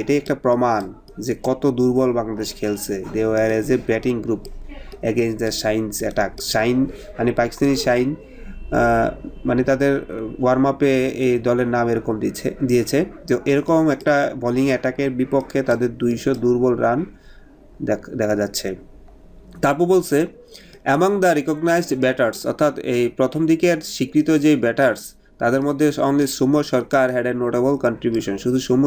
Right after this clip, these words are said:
সরকারেরই উল্লেখযোগ্য একটা অবদান ছিল। হ্যাঁ, হ্যাডটা এখানে ভার্ব। এই নোটেবল, কেমন অবদান? এই নোটেবল কন্ট্রিবিউশন, এই দুইটাই অ্যাডজেক্টিভ। একটা উল্লেখযোগ্য অবদান ছিল যে সে আটত্রিশ বলে পঁয়ত্রিশ রান করছে। এবং তানজিদ হাসান তামিম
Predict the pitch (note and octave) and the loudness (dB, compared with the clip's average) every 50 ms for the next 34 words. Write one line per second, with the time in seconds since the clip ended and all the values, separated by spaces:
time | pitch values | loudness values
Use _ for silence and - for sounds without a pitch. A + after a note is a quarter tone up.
0 | D3 C#3+ D#3 C#3 C3+ D3+ D3 D3+ D#3+ E3 F3+ E3+ C3 A#2 A#2 A#2 A#2 A#2+ B2+ C3+ | 2 2 2 2 2 2 2 2 4 4 4 4 4 2 0 0 0 0 2 2
1 | C3+ C3 - C#3 A#2+ G#2+ G#2 G#2+ G#2 G#2+ A2 - - - G2+ G2 F#2 F2+ - - | 0 0 2 2 2 2 2 0 0 -2 -4 -4 -6 -6 -6 -6 -6 -8 -12 -16
2 | - - - _ - - - _ - - - - - - - - - - - - | -20 -20 -20 _ -20 -20 -20 _ -20 -20 -20 -20 -20 -20 -20 -20 -20 -20 -20 -20
3 | - - - - - - E3 F3 D#3+ C3+ B2 A2 A#2+ B2+ A#2 A#2+ C3+ C3+ C3 C3+ | -20 -20 -20 -14 -4 0 2 4 4 4 2 2 0 -2 0 0 -2 0 0 0
4 | B2+ B2+ A2+ A2 G#2+ F#2+ F#2 F2+ - - - _ _ _ - - - - - - | -2 -2 -2 -2 -2 -2 -2 -4 -6 -12 -20 _ _ _ -20 -20 -20 -20 -20 -20
5 | - - - C#3+ D3 D3+ C#3 C3 B2+ B2 B2 C3 B2 A#2+ A2 G#2+ G#2 - C3 C#3 | -16 -4 0 2 4 4 4 4 2 2 2 0 0 0 0 0 0 2 2 2
6 | D#3 E3 D#3 D3 D3+ D#3 F3 F3 D#3+ C#3+ C3 B2 B2+ B2+ B2+ D3+ D#3 D#3+ D#3 D3 | 2 2 2 2 2 2 2 2 2 2 2 2 0 2 2 4 4 4 2 2
7 | B2+ A#2+ A2+ B2 A2+ G#2+ G#2+ A2+ A#2 A#2 A#2 B2+ B2 C3+ B2+ A2+ G#2 G#2 G2 - | 0 0 0 -2 -2 -2 -2 -2 -4 -2 0 2 2 2 2 2 0 -2 -6 -8
8 | - G#2 - - - - - A2+ G#2 - D3 D3 D3+ C3+ B2 A#2+ A#2+ A#2 B2 C3 | -10 -14 -14 -16 -16 -10 -10 -8 -4 -2 0 0 0 2 0 0 0 0 0 0
9 | C3+ C3+ C3 C3+ C#3 D3 D3 D3 F3 F3+ F#3+ F3 C3 A2+ A2+ G#2+ - - B2+ E3 | 2 2 2 2 2 0 0 0 0 0 2 2 2 2 2 0 2 2 0 0
10 | - - - - - - - - A#2+ A2+ - - B2+ B2+ C3+ C#3+ C3+ - B2+ A2+ | 0 -4 -12 -20 -20 -16 -6 -4 -4 -4 -2 -4 -6 -4 -4 -4 -2 -2 -2 -2
11 | G#2+ A2+ A2 - - A#2+ G#2 - G2 - - - G2 - - - - - - - | -2 -2 -6 -6 -6 -8 -8 -8 -10 -10 -8 -8 -8 -10 -10 -16 -20 -20 -20 -20
12 | - - - - - - - - - - - - - - - - - C3 B2 C3+ | -20 -20 -20 -20 -20 -20 -20 -20 -20 -20 -20 -20 -20 -20 -12 -4 0 2 2 2
13 | C#3 B2+ - C#3 B2+ C3+ C3+ D3+ F3 E3+ D3 C#3+ D3 D3 - D#3+ D#3 D#3 D3+ - | 2 2 0 0 0 2 2 2 0 0 0 -2 -2 0 0 0 0 0 -4 -6
14 | - - _ _ _ _ _ - - - - - B2 B2 C3 C#3+ C3 A2+ | -14 -20 _ _ _ _ _ -20 -20 -8 -2 0 2 2 4 2 2 0